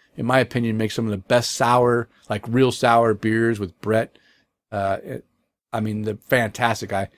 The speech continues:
I haven't had one that I didn't like, and most of them, I think, have a five, four and a half, or five rating.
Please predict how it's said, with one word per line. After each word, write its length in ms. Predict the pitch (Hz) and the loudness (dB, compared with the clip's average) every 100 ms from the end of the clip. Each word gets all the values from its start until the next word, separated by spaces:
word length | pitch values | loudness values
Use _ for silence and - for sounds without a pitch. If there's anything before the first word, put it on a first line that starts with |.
| _ _ - | _ _ -6
I 100 | 110 | -2
haven't 220 | 135 135 | 0 2
had 160 | 117 107 | 0 0
one 560 | 107 143 139 113 113 - _ _ - | 2 4 4 2 -2 -10 _ _ -2
that 120 | 117 | -2
I 100 | 107 | 0
didn't 480 | 104 120 127 - - | 2 2 2 -4 -2
like, 380 | 113 123 131 110 | 2 4 2 -2
and 180 | 101 | -4
most 320 | 104 131 156 - | 2 4 4 2
of 120 | 120 | 2
them, 240 | 123 120 - _ | 2 2 -2 _
I 120 | 117 110 | -2 0
think, 280 | 123 120 | 0 -2
have 200 | 123 113 | 0 -2
a 60 | 104 | -2
five, 520 | - 117 117 120 120 | 0 2 4 2 0
four 200 | - 156 | 2 2
and 80 | 143 | 4
a 40 | |
half, 240 | 123 127 117 | 2 0 -2
or 80 | 104 | -2
five 360 | 123 120 107 | 2 4 4
rating. 360 | 113 113 98 | 4 2 0